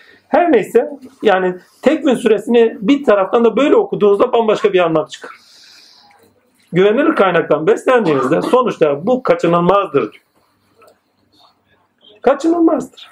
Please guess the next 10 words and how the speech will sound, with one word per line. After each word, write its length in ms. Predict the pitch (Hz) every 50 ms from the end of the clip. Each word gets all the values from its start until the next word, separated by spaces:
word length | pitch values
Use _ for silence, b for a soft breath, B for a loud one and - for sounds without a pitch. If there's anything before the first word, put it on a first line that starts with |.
| _ _ _ _ -
Hak 200 | 262 254 - -
hakikat 400 | 170 - - - - 147 147 -
sizde 180 | - 127 139
uyanır. 480 | 147 170 214 254 269 254 247 254 254 247 - _ _ _ _ _ _
Siz 160 | - 226 208
hak 220 | 208 214 202 - 185
hakikatle 460 | 151 - - - 165 - - 147 143
bütün 180 | 147 - 165
alemi 340 | 156 151 147 135 135 127 131
gözlemlersiniz. 760 | 151 202 226 220 233 226 214 214 208 202 202 - 196 190 190